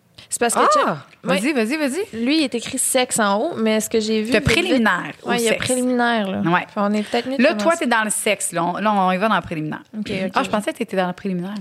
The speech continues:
Speaker 1: Non, il était écrit
Speaker 2: Je trouvais ça
Speaker 1: sexe.
Speaker 2: un peu cochon, euh, pour commencer.
Speaker 1: Ben oui, c'était pas un préliminaire.
Speaker 2: <clears throat> Moi, je suis rendue, ok, je vais te le dire, là.
Speaker 1: Ouais, vas-y.
Speaker 2: Les yeux voilés, menottée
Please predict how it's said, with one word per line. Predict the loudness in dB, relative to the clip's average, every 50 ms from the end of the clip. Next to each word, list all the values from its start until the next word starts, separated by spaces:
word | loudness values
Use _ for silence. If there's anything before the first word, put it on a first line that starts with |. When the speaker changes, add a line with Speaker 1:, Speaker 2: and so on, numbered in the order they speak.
| -10 -8
Speaker 1:
Non, | -6 -4 -4 -4
il | -4 -4 -6
était | -8 -10 -10 -10 -10
écrit | -10 -10 -12 -10
Speaker 2:
Je | -10
trouvais | -8 -6 -6
ça | -4 -4
Speaker 1:
sexe. | -4 -4
Speaker 2:
un | -4
peu | -4 -4
cochon, | -2 -2 0 0 0 0 -2 -2 -2 -4
euh, | -4
pour | -6 -10 -10
commencer. | -8 -6 -6 -4 -6 -6 -8 -12 -16 _ -14 -8 -4
Speaker 1:
Ben | -2 -2 -2 -2 -2 -4 -4
oui, | -4 -4 -4 -6 -10
c'était | -12 -10 -8 -6
pas | -4 -4
un | -4 -4
préliminaire. | -2 2 2 2 2 2 2 4 4 4 4 4 4 2 2 0 0 -2 -4 -6 -8
Speaker 2:
<clears throat> | -6 -4 -2
Moi, | 0 2 2 2
je | 2
suis | 2 2
rendue, | 2 2 2 0 0 0 0 2
ok, | 2 2 0
je | 0 2
vais | 2 2
te | 2 2
le | 0
dire, | 0 0 -2 -2 -2 -4
là. | -8 -10 -10 -12 -12 -12 -6 -4
Speaker 1:
Ouais, | -2 -2
vas-y. | -2 -2 -4 -6 -6 -4 -4 -4 -4 -6 -12 -20 -20 _ _ -20 -20 _ _ _ _ _ -2
Speaker 2:
Les | 2 2 4 4 4 2
yeux | 2 2
voilés, | 2 4 4 4 2 2 0 -4 -8 -8 -12 -20 _ _ _ -6
menottée | -2 0 2 2 4 4 4 2 0 0 -2 -4 -4 -4 -4 -6